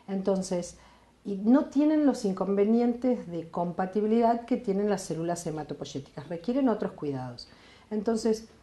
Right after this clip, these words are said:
nadie está exento de tener un quemado en una familia, un accidentado, una fractura,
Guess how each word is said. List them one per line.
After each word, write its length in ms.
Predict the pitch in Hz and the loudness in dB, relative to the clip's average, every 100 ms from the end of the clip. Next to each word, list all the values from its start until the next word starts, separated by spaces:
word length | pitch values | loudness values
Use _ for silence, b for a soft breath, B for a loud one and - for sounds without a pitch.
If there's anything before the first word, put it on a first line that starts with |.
| - | -6
nadie 240 | 240 302 370 | 0 2 2
está 300 | - - 208 | 0 -2 -2
exento 800 | 208 - - 240 208 190 214 214 | -2 -8 -2 2 2 2 0 0
de 120 | 175 | 0
tener 480 | 175 175 170 156 - - | -2 -4 -4 -4 -8 -12
un 160 | 190 196 | -4 -4
quemado 420 | 185 175 214 220 | -2 0 2 4
en 60 | 196 | 2
una 140 | 180 | -2
familia, 640 | - 165 208 233 190 170 160 | -6 -2 0 0 0 -2 -2
un 180 | 180 | -4
accidentado, 800 | 180 170 - 147 156 226 214 170 | -4 -6 -8 -8 -2 0 2 2
una 360 | 165 180 185 165 | 0 0 -4 -6
fractura, 640 | - 151 - 247 202 170 | -8 -10 -2 4 4 4